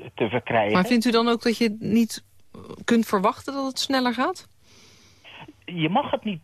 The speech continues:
Speaker 1: eh, verwachten dat het sneller gaat, omdat als het sneller gaat, dan gaan de mensen die, die, die jarenlang stil in hoekjes gezeten hebben... die komen er ineens uit en die voelen macht, zoals het in, in, in Rusland, eh,
Speaker 2: Ja.
Speaker 1: gegaan is.
Speaker 2: Denk je dat ook, Fokke?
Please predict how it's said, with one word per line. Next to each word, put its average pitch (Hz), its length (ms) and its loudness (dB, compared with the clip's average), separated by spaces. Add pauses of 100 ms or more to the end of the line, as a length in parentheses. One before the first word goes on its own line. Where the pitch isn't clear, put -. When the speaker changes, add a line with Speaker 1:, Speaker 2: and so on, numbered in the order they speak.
Speaker 1:
eh, 147 500 0
verwachten 123 520 -2
dat 117 160 0
het 117 100 -10
sneller 110 400 -2
gaat, 123 300 0
omdat 170 420 -2
als 175 260 0
het 131 100 -6
sneller 143 400 -2
gaat, 226 320 -2 (260)
dan 160 180 0
gaan 170 220 -2
de 151 80 -6
mensen 156 420 -6
die, 151 300 -10
die, 156 280 -8
die 151 180 -8
jarenlang 175 520 2
stil 196 280 -4
in 147 100 -2
hoekjes 214 340 -2
gezeten 147 440 -2
hebben... 139 220 -4
die 190 100 -10
komen 151 340 0
er 139 200 0
ineens 120 320 -6
uit 127 260 -4
en 175 120 -6
die 135 100 -6
voelen 107 260 -4
macht, 214 400 -2
zoals 196 320 -2
het 185 120 -10
in, 180 220 -6
in, 170 220 -8
in 170 240 -6
Rusland, 147 560 -4 (140)
eh, 139 380 0
Speaker 2:
Ja. 110 80 -2
Speaker 1:
gegaan 113 440 -4
is. 98 200 -14
Speaker 2:
Denk 208 160 2
je 240 80 2
dat 226 160 2
ook, 285 120 -2
Fokke? 349 300 -4